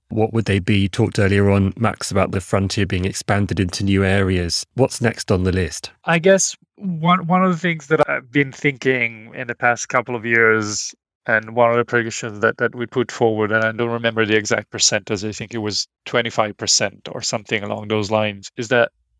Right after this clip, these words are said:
Speaker 2: a number of governments will try to make the bureaucracy invisible. And it's back to one of the points that we discussed earlier,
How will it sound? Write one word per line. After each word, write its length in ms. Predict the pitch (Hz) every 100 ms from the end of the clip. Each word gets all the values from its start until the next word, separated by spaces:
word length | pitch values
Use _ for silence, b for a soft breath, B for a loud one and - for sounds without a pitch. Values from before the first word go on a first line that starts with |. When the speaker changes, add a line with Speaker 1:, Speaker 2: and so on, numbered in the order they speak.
| _ _ _ _ _ _ _ -
Speaker 2:
a 20 |
number 400 | 139 143 147 151
of 120 | 143
governments 440 | 110 127 131 120 -
will 160 | 131
try 320 | 117 - 127 120
to 180 | - 117
make 360 | 117 113 107
the 120 | 117
bureaucracy 640 | 101 113 107 107 120 - 117
invisible. 580 | 104 107 98 95 107 - _ _
And 120 | 131
it's 160 | 120 -
back 240 | 135 123 -
to 120 | 127
one 220 | 110 120
of 80 | 113
the 100 | 113
points 500 | - 117 107 104 -
that 200 | 117 107
we 120 | 113
discussed 480 | 117 - 120 113 -
earlier, 540 | 120 117 107 107 -